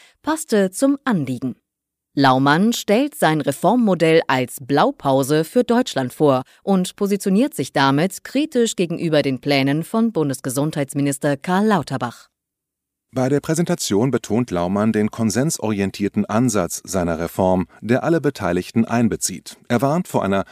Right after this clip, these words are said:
Speaker 2: Bundesschablone für Krankenhäuser und unterstreicht die Notwendigkeit, regionale Unterschiede zu berücksichtigen.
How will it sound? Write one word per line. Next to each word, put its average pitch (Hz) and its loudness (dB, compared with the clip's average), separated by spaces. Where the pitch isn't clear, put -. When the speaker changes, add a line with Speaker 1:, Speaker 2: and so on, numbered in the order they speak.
Speaker 2:
Bundesschablone 98 0
für 95 -4
Krankenhäuser 104 0
und 170 2
unterstreicht 139 -4
die 139 0
Notwendigkeit, 104 -2
regionale 113 0
Unterschiede 110 -2
zu 101 -4
berücksichtigen. 117 -2